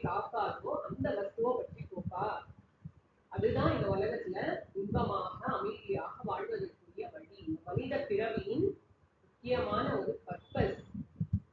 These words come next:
அதுதான், வாழ்க்கையின் குறிக்கோள் அதுதான். முக்தி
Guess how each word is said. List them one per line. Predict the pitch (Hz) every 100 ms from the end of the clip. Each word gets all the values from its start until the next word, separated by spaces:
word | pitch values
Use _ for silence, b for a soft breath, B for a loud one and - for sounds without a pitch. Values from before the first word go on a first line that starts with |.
| - - - -
அதுதான், | - 359 381 - - 480
வாழ்க்கையின் | 466 508 - 453 247 -
குறிக்கோள் | 214 269 - 262 254
அதுதான். | - 180 190 202 202 -
முக்தி | 359 - 294